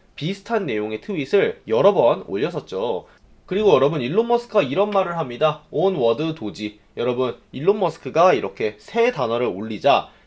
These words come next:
이 세 단어가 도지코인의 가격, 엄청나게 시장에서 폭등을 시켰다. 여러분, 실제로 일론 머스크가 도지코인에 대한 트위터를 올리자마자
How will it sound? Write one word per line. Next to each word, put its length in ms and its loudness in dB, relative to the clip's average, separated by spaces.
이 180 -10
세 220 -2
단어가 560 0
도지코인의 800 -6
가격, 500 -4
엄청나게 1000 0
시장에서 720 -4
폭등을 480 -4
시켰다. 520 -8
여러분, 240 -2
실제로 560 0
일론 240 -6
머스크가 560 -2
도지코인에 600 -8
대한 200 -8
트위터를 420 -4
올리자마자 760 -4